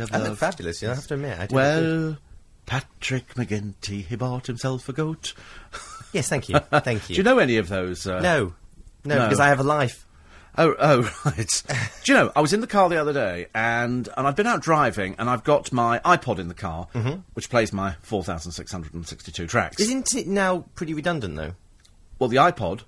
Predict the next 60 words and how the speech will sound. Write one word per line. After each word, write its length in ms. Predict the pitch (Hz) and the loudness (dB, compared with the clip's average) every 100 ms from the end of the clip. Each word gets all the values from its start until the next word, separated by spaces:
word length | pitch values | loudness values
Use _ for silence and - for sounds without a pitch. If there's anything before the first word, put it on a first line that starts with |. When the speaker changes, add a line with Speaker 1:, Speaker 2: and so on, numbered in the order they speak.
| - | -8
Speaker 2:
Well, 120 | 135 | -6
y-, 140 | 127 | -6
well, 140 | 113 147 | -8 -4
now 80 | 147 | -2
you've 140 | 131 | -2
got 80 | 131 | -2
your 100 | 131 | -2
new 160 | 127 | -2
iPhone. 380 | 123 123 - 80 87 | -2 -4 -6 -2 4
Speaker 1:
Oh, 100 | 185 | 4
yeah, 180 | 170 | 4
well, 160 | 117 127 | 2 0
I've 160 | 123 127 | -2 -2
got 80 | - | -2
Speaker 2:
With 60 | 156 | 2
Speaker 1:
the 60 | |
Speaker 2:
the 80 | 151 | 4
Speaker 1:
new 20 | 143 | 4
Speaker 2:
cheap 60 | |
Speaker 1:
iPhone. 180 | - 117 | 4 0
Speaker 2:
case. 280 | 92 - - _ | 0 -8 -16 _
Speaker 1:
And, 260 | 139 151 135 | 4 4 4
<laughs> 600 | 135 - 135 - 139 147 | 0 0 -2 0 2 6
and 160 | 151 | 4
it's 140 | 170 - | 4 2
got 180 | 147 147 | 0 2
all 120 | 139 | 2
the 140 | 131 | 0
tracks 320 | 117 156 117 | 0 -2 0
on 80 | 123 | -4
here 140 | 110 110 | -2 -4
as 100 | 107 | 0
well. 320 | 120 90 95 - | 0 0 -4 -10
Speaker 2:
Yes. 140 | - 110 | -4 0
Speaker 1:
But 80 | 135 | 4
then 240 | 151 147 | 4 2
I, 180 | 135 143 | 0 2
I 80 | - | 0
put, 240 | 135 147 - | 0 -2 -4
because 240 | - 135 | -2 -2
it, 160 | 135 - | -2 -4
it 200 | 127 - | -8 -6
hangs 360 | 123 131 120 | -4 -2 -2
down 180 | - 120 | 0 -2
at 40 | 120 | -2
the 80 | - | -2
side 180 | 131 | 0
of 60 | 92 | 0
the 60 | 85 | -2
car, 260 | 95 85 - - | -4 -4 -8 -14
so 140 | - 120 | -2 0
I've 80 | |
got 140 | 104 113 | 2 2
a, 220 | 117 - - - - - | 2 0 -6 -20 -8 -2
a 120 | 110 | 2
hundred 240 | 151 117 | 2 0
and 80 | 113 | 0
twenty 200 | 127 107 | 0 0
gigabyte 440 | 92 101 101 107 - - - | 0 -2 0 0 -2 -10 -6
iPod. 580 | 113 117 - 90 80 - | 0 0 2 -2 -2 -6